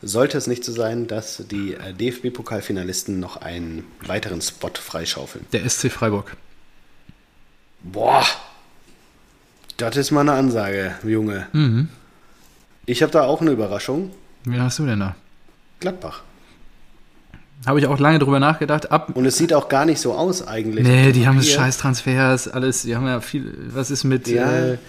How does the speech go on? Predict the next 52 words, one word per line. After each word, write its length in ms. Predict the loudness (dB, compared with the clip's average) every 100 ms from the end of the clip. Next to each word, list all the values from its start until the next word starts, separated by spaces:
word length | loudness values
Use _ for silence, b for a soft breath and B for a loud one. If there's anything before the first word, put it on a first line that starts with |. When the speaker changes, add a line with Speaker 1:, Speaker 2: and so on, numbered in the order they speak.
| B B B
Speaker 2:
Thuram 480 | -4 -2 2 2 2
und 160 | 0 0
so, 340 | 0 2 0
das 180 | -2 -6
ist 140 | -8
alles, 440 | -4 -4 -4 -6 -12 -16 -20 -20 _ B B B B
Speaker 1:
Ja, 320 | 2 4 4
Speaker 2:
ich 60 | 6
bin 100 | 6
Speaker 1:
aber, 60 |
Speaker 2:
gespannt. 440 | 6 6 4 0 -4 -16 -20 -12
Also, 220 | -4 4 4
Speaker 1:
also 120 | 4
ich, 140 | 2 2
ich, 60 |
Speaker 2:
aber 180 | 4 6
sie 140 | 6
haben 140 | 6 6
Speaker 1:
ich 80 | 6
denke 160 | 6
Speaker 2:
natürlich, 380 | 6 6 2 -4
äh, 380 | 0 2 2 0
Daniel 300 | 2 4 4
Farke, 360 | 4 2 2 -8 _ _ _
ne? 180 | -8 -6
Der 260 | -6 -8
ist 200 | -8 -10 -8
für 100 | -6
eine 80 | -4
Überraschung 360 | -4 -6 -6
immer 140 | -6 -8
gut. 240 | -8 -14 -20 _ 0
Speaker 1:
Genau, 360 | 2 4 2 2
deswegen 300 | 2 6 6
habe 100 | 6
ich 60 | 6
Speaker 2:
Ja, 60 |
Speaker 1:
mir 40 | 4
gedacht, 240 | 4 0 0
entweder, 360 | 0 4 2
Speaker 2:
ja. 40 | 2
Speaker 1:
also 240 | -6 0
wenn, 260 | 2 2 4
wenn 220 | 4 6
der 180 | 6 4
funktioniert, 640 | 2 0 2 2 2 2
dann 120 | 0 2
kann's 220 | 0 2
ja 120 | 0
schon 220 | 0 -2
was 220 | -2 -4 -6
werden, 400 | -6 -2 -2